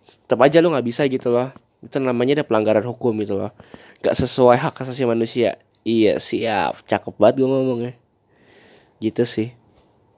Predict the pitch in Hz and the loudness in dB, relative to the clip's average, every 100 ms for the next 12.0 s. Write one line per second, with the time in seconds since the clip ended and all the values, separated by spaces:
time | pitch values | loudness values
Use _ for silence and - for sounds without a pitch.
0 | _ - - - - 113 113 110 113 120 | _ -20 -20 -20 -6 0 2 2 0 -4
1 | - _ _ _ _ _ - - - _ | -20 _ _ _ _ _ -16 -16 -16 _
2 | _ _ _ _ _ _ _ _ _ _ | _ _ _ _ _ _ _ _ _ _
3 | _ _ _ _ _ _ _ _ - 123 | _ _ _ _ _ _ _ _ -4 2
4 | 131 120 110 101 113 - _ _ _ - | 4 4 2 -2 -2 -12 _ _ _ -20
5 | - - _ _ _ _ _ _ _ _ | -18 -18 _ _ _ _ _ _ _ _
6 | _ - 123 143 - 135 117 120 110 104 | _ -4 -2 -2 -6 -4 -2 2 2 2
7 | 110 104 123 _ _ - - - 92 95 | -2 -6 -10 _ _ -16 -14 -10 -8 -6
8 | 98 98 98 92 95 92 90 92 101 95 | -8 -8 -4 -4 -4 -6 -6 -6 -8 -12
9 | - 101 98 95 98 92 98 - _ - | -6 -4 -2 -2 -2 -6 -6 -14 _ -20
10 | - - _ - 113 127 107 107 123 110 | -20 -20 _ -4 -2 0 0 0 -2 -4
11 | 98 104 110 104 101 104 98 95 101 104 | -4 -8 -8 -8 -6 -6 -6 -8 -8 -10